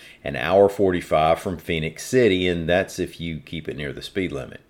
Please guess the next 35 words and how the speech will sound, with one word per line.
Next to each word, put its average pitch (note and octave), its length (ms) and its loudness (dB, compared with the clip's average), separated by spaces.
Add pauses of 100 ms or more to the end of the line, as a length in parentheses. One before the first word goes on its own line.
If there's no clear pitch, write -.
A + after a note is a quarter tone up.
(560)
Now, E2+ 160 0
finding A2+ 400 4
yourself F2+ 460 4
in F#2+ 60 -2
the F2+ 100 0
wrong E2 320 0
state D2+ 480 0
when D#2 160 -8
you D#2 80 -8
put E2 180 -4
up D#2+ 140 -2
a F2 80 -2
beer A2 300 2
sign E2 380 -4
probably G2 640 0 (240)
tastes E2 360 -4
like C#2+ 260 0
too D2+ 180 -10
much C#2+ 320 -8
Miller C2+ 260 -10
time. - 360 -16 (600)
As C2 140 -12
a C2+ 40 -12
matter A1 240 -8
of - 40 -8
fact, A#1+ 360 -4
at A#1+ 80 -10
that B1 200 -8
point, A#1+ 340 -12
you B1 120 -16
could A#1 240 -16
be B1+ 260 -14
into B1 380 -16
Miller A#1+ 420 -10
overtime. C#2 680 -2